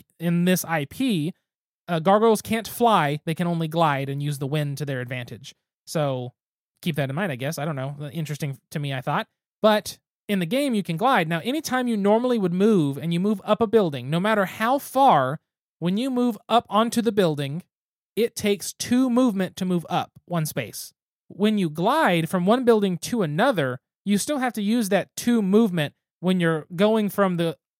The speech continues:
even though you're gliding over the ground space to the top of the next building, you have to still use that extra movement. Kinda funky,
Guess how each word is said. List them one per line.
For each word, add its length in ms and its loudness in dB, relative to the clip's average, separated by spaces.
even 200 -2
though 80 2
you're 140 2
gliding 560 2
over 300 2
the 80 0
ground 420 2
space 600 -4
to 320 0
the 120 -4
top 300 2
of 120 -2
the 100 -2
next 340 -4
building, 380 4
you 80 -2
have 100 0
to 100 -10
still 220 0
use 160 -2
that 140 -2
extra 260 -8
movement. 380 -6
Kinda 200 -2
funky, 440 0